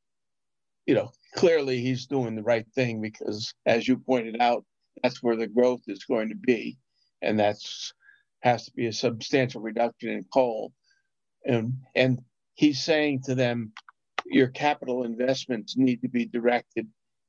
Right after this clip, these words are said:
in the same, toward the same goal as net zero emissions by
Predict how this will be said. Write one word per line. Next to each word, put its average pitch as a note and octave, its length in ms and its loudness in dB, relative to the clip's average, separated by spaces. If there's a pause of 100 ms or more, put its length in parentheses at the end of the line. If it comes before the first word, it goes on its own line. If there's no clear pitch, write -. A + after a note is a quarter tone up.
(240)
in B2+ 100 2
the A#2 80 0
same, B2+ 500 0 (480)
toward C3 240 4
the B2 80 -8
same A#2+ 480 -4 (380)
goal A#2 680 0
as A#2 280 0
net B2 220 2
zero A2+ 300 0
emissions A#2 480 -4
by A#2 240 0